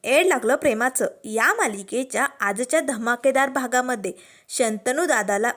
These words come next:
आपल्या विश्वासात घेऊन राया आणि मंजिरीने कसा मोठा प्लॅन आखलेला असतो, हे आपल्याला आज बघायला मिळणार आहे. तर इथे आता राया जोरजोरात रडत असतो. तो खूपच दारू प्यायलेला असतो ना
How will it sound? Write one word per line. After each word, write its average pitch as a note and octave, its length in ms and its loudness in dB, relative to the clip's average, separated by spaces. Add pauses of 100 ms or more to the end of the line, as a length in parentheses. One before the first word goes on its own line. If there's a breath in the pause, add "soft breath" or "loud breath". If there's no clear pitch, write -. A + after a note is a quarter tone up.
(260)
आपल्या A#3 360 0
विश्वासात A#3+ 580 2 (120)
घेऊन G#3+ 240 -6
राया G3+ 360 0 (100)
आणि G#3+ 180 -6
मंजिरीने G#3+ 520 -4
कसा A#3 340 -2
मोठा A#3 360 -2
प्लॅन C#4 480 0
आखलेला A#3 320 -2
असतो, G#3 260 0 (420 loud breath)
हे D4 60 2
आपल्याला B3+ 460 4
आज C#4 200 2
बघायला A#3 420 0
मिळणार A3+ 300 -2
आहे. F#3 100 -8 (380 soft breath)
तर G3+ 140 2 (120)
इथे G3+ 200 -4
आता G#3 300 0 (160)
राया G#3+ 300 0 (140)
जोरजोरात B3 500 2
रडत B3+ 220 2
असतो. C4 340 2 (360 loud breath)
तो E4 60 0
खूपच D#4+ 480 2
दारू D4+ 240 4
प्यायलेला B3+ 360 2
असतो A3 200 -4
ना A3+ 140 -4